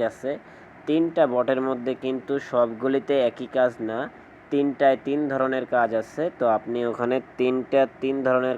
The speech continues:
কাজ করবেন, ঠিক আছে? আমি কিন্তু আপনাদেরকে আগে থেকেই জানিয়ে দিচ্ছি, ওখানে আপনার মি-, মিনিমাম ছোট করে হলেও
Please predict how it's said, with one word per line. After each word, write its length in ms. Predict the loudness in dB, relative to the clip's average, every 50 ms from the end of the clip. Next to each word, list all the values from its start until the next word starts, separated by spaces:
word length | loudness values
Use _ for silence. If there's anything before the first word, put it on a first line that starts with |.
| -2 0
কাজ 160 | 0 0 0 -2 -6 -12 -8 -6
করবেন, 340 | -6 -6 -6 -8 -12 -12 -14 -14 -10 -6
ঠিক 140 | -4 -2 -2 -2
আছে? 180 | -4 -6 -12 -14 -16 -18 -20 -20 -20 -20 -20 -20 -20 -20 -20 -20 -20 -20 -20 -14 -8
আমি 280 | -4 -4 -2 0 -2 -2
কিন্তু 420 | 0 0 -2 -2 -2 -2 -2 0 2 2 4 2 2
আপনাদেরকে 640 | 0 0 -2 -2 -2 -2 -4 -4 -2 0 2 2 2 2 0 -4 -8 -14 -20 -20 -20 -18 -14 -8
আগে 280 | -4 -4 -2 -2 -2 -4 -4 -6
থেকেই 260 | -4 0 2 2 2
জানিয়ে 340 | 4 2 2 2 0 -2 -2
দিচ্ছি, 380 | -2 -2 -4 -6 -6 -6 -2 0 2 2
ওখানে 440 | 2 2 0 -2 -2 -2 0 0 2 0 0 0 -4 -8 -16 -20 -20 -20 -20 -10 -4 -2 -2 -2
আপনার 440 | -2 -2 -2 0 2 2 2 2 2 0 -4 -16 -14 -12
মি-, 220 | -10 -8 -8 -10 -12 -14 -18 -12 -8 -4 0
মিনিমাম 520 | 0 2 2 2 2 2 2 0 0 0 -2 -4 -6 -8 -14 -18 -20 -20 -20 -10
ছোট 180 | -6 -4 -2 -2 -2
করে 300 | 0 0 2 2 2 2
হলেও 340 | 2 0 0 2 2 0